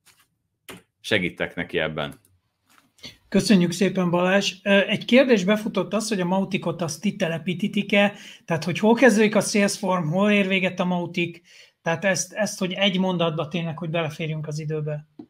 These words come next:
Speaker 2: Tehát az része
Speaker 1: Ö, mi
Speaker 2: minden
Speaker 1: nem telepítjük
Speaker 2: Salesformhoz
Speaker 1: a,
Speaker 2: jár a
Speaker 1: nem
Speaker 2: Mautik?
Speaker 1: telepítjük a Mautikot, a Salesform több hírlevélküldő rendszerrel is összeköthető le-, le-, le-, lenne, lehet. Tehát, hogy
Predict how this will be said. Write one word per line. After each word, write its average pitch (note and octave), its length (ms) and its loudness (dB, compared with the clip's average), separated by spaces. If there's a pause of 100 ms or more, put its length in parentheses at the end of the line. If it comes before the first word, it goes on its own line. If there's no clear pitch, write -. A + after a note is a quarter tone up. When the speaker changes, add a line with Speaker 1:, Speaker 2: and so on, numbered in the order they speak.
(1120)
Speaker 2:
Tehát F3+ 180 0
az F3 140 2
része G#3+ 640 4
Speaker 1:
Ö, A#2+ 200 6
mi A#2 60 4
Speaker 2:
minden F#3 220 8
Speaker 1:
nem - 100 2
telepítjük - 40 -2
Speaker 2:
Salesformhoz F#3 520 4
Speaker 1:
a, A2+ 40 8
Speaker 2:
jár F3 120 4
a - 20 4
Speaker 1:
nem D3 80 4
Speaker 2:
Mautik? A#2 220 0
Speaker 1:
telepítjük G#2 280 -8
a G2 60 -2
Mautikot, D3+ 600 -2
a A2 100 0
Salesform A#2 640 0 (140)
több C3 220 4
hírlevélküldő F#2+ 840 0
rendszerrel F2+ 460 -2
is E2+ 160 -6
összeköthető A2 840 -2
le-, F#2+ 280 -2
le-, F#2 260 -6
le-, F#2+ 300 -2 (260)
lenne, F#2+ 560 0 (160)
lehet. G2+ 460 -2 (440)
Tehát, G#2 200 2
hogy A2+ 180 2